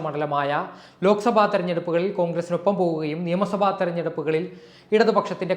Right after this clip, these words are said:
കോട്ടയായി മാറുകയും ചെയ്യുന്ന ഒരു പാരമ്പര്യമുള്ള ആലപ്പുഴ ലോക്സഭാ മണ്ഡലത്തിൽ ഇത്തവണ ശോഭാ സുരേന്ദ്രൻ വന്നത് വെറുതെ അങ്ങ് തിരിച്ചു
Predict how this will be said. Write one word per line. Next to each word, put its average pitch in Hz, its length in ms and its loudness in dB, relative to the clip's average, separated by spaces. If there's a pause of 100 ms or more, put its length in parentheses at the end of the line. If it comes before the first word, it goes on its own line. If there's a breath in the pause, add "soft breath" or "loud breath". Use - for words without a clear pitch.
കോട്ടയായി 185 600 2
മാറുകയും 160 400 -2
ചെയ്യുന്ന 151 260 -4
ഒരു 151 140 -4
പാരമ്പര്യമുള്ള 143 580 0 (360)
ആലപ്പുഴ 175 360 2 (120)
ലോക്സഭാ 147 400 0
മണ്ഡലത്തിൽ 139 400 -6
ഇത്തവണ 151 420 2 (880 soft breath)
ശോഭാ 214 240 8 (120)
സുരേന്ദ്രൻ 185 400 0
വന്നത് 156 260 0 (100)
വെറുതെ 165 340 2 (120)
അങ്ങ് 160 220 -4
തിരിച്ചു 151 260 -6